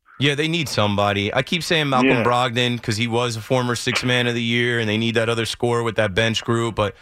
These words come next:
Speaker 1: I don't know if he
Speaker 2: Yeah.
Speaker 1: necessarily fits. Maybe they go for a DeJounte Murray, but De-,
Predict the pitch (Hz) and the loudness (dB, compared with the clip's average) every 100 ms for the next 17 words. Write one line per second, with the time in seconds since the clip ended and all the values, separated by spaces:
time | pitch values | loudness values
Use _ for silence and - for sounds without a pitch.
0 | - _ - 127 127 113 113 107 117 110 | -20 _ -2 0 2 2 0 0 0 2
1 | 104 98 113 98 87 - - 120 117 - | 0 0 -2 -2 -6 -8 -2 0 0 -4
2 | - - _ 101 127 135 127 123 123 120 | -14 -16 _ 0 2 2 0 2 2 0
3 | 123 113 107 101 107 110 117 104 110 120 | 0 0 0 0 2 2 0 2 2 0
4 | 117 104 101 | -2 -2 -2